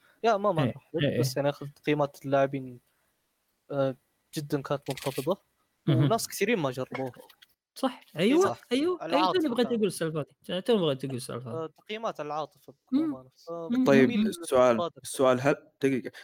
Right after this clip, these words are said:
Speaker 3: ه-، السؤال، هل المقيمين، المقي-، أو المراجعين كانوا صادقين في تقييمهم؟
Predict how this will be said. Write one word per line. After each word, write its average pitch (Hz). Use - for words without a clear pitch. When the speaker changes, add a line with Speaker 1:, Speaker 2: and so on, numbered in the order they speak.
Speaker 3:
ه-، 131
السؤال، 117
هل 123
المقيمين، 131
المقي-، 113
أو 120
المراجعين 123
كانوا 123
صادقين 135
في 123
تقييمهم؟ 135